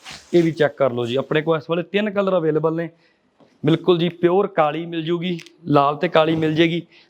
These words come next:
ਤੇ ਨੀਲੀ ਮਿਲ ਜੇਗੀ। ਇਸ ਰੰਗ ਦੇ ਸੈਡਲ ਸੈੱਟ ਆਪਣੇ ਕੋਲ ਅਵੇਲੇਬਲ ਨੇ। ਹਾਂਜੀ ਦੋਸਤੋ, ਇਹ ਨੇ ਜੀ ਰਾਈਡਿੰਗ ਵਾਲੀਆਂ ਸਟਿਕਸ। ਜਦੋਂ ਆਪਾਂ ਘੋੜਿਆਂ 'ਤੇ ਰਾਈਡਿੰਗ ਕਰਦੇ ਹਾਂ, ਸਾਨੂੰ ਉਦੋਂ ਸਟਿੱਕ ਦੀ ਲੋੜ ਹੁੰਦੀ ਹੈ,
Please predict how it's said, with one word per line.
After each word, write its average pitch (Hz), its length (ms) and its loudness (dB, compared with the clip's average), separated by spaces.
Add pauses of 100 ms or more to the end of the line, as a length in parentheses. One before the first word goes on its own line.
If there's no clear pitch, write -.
(100)
ਤੇ 214 100 6
ਨੀਲੀ 151 320 2
ਮਿਲ 117 180 0
ਜੇਗੀ। 107 260 0 (480)
ਇਸ 208 240 6
ਰੰਗ 165 240 4
ਦੇ 165 340 2 (200)
ਸੈਡਲ 147 300 2
ਸੈੱਟ 151 180 0
ਆਪਣੇ 147 260 -4
ਕੋਲ 151 120 -2
ਅਵੇਲੇਬਲ 151 380 2
ਨੇ। 160 120 -2 (840)
ਹਾਂਜੀ 170 200 2
ਦੋਸਤੋ, 202 440 2
ਇਹ 220 220 4
ਨੇ 208 120 0
ਜੀ 208 240 4
ਰਾਈਡਿੰਗ 175 420 0
ਵਾਲੀਆਂ 156 520 -4 (140)
ਸਟਿਕਸ। - 460 -4 (100)
ਜਦੋਂ 156 240 2
ਆਪਾਂ 180 240 -4
ਘੋੜਿਆਂ 175 300 -2
'ਤੇ 151 140 -2
ਰਾਈਡਿੰਗ 170 320 -2
ਕਰਦੇ 151 300 0
ਹਾਂ, 156 80 -4
ਸਾਨੂੰ 143 340 0
ਉਦੋਂ 156 140 2
ਸਟਿੱਕ - 300 -2
ਦੀ 190 120 -2
ਲੋੜ 170 220 2
ਹੁੰਦੀ 135 360 0
ਹੈ, 139 140 2